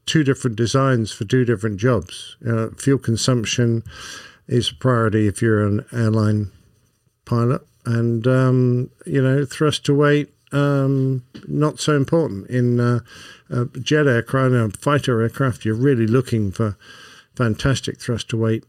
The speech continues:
performance, uh, and you're not really too worried, uh, about fuel economy when, when you're in a, a combat situation. So,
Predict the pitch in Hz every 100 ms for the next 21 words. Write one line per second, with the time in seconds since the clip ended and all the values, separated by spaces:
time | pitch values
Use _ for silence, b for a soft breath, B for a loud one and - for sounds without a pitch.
0 | - 123 - 117 107 110 117 - - -
1 | 127 113 117 - 117 107 107 117 139 135
2 | 135 135 120 98 - 113 113 113 123 -
3 | - - - 110 120 107 117 113 - 127
4 | 123 113 104 113 107 123 113 113 127 143
5 | - 120 117 113 120 117 113 110 104 -
6 | 131 113 104 _ - 113 - 123 113 110
7 | - 123 - 117 113 110 131 131 - 123
8 | 120